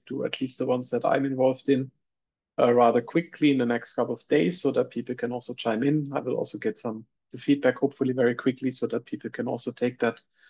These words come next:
for example, up in the, in the Google Doc maybe as well, so that Ken and Susanna also have some viewpoint from us internally as well included in that, because I think that already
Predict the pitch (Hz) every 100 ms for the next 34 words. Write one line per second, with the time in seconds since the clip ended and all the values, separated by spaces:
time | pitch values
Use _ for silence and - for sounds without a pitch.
0 | _ - - 117 110 107 120 - 123 117
1 | 113 87 110 110 107 120 - 135 143 143
2 | 135 - - - 131 127 127 127 - 127
3 | 123 123 123 - 117 117 - 117 117 120
4 | 120 - - 117 117 131 113 113 117 -
5 | 113 113 _ _ _ _ - 131 127 117
6 | - 117 - 127 - 127 127 151 151 143
7 | 135 127 123 131 127 - _ _ _ 139
8 | 131 143 139 123 123 117 117 120 113 -
9 | 110 - 113 - 120 113 113 - 120 117
10 | 117 113 107